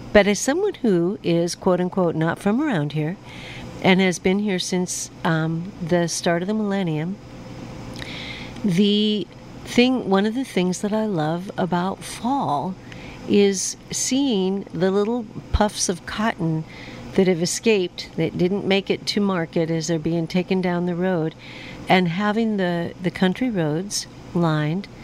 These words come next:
with just a little bit of cotton. I have no idea why that warms my heart so much,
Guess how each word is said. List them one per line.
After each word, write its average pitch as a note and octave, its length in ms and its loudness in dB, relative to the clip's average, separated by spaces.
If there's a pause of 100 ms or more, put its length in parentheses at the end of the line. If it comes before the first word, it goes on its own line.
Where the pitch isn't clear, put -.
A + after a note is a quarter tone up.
(380)
with F#3+ 100 4
just - 300 0
a A3 60 2
little F#3+ 240 0
bit F#3+ 180 0
of G3 80 -4
cotton. D#3+ 520 -2 (420)
I E3 180 4
have E3+ 400 0
no D#3 420 2
idea F#3+ 640 0 (680)
why E3 600 2 (480)
that E3+ 200 6
warms F3+ 460 0
my E3+ 120 2
heart D#3 320 0
so - 160 0
much, G#3 500 -2